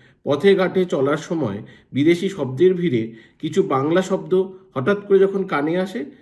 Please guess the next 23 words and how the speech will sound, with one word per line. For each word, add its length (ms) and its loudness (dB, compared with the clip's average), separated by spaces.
চোখটা 320 -2
যেন 160 -2
অজান্তেই 600 -2
উৎস 300 -8
খোঁজে, 480 -10
সেই 160 0
ব্যক্তির 480 0
প্রতি 220 -4
যেন 220 -2
একটা 260 -6
আত্মীয়তা 500 -4
বোধও 340 -6
জন্মায়। 500 -10
পেশাগত 460 2
বা 160 0
দেশ 500 0
বা 140 -2
বয়সের 580 0
গণ্ডি 320 0
অতিক্রম 540 -2
করে 320 -2
ভাষার 380 -4
টানে 440 -2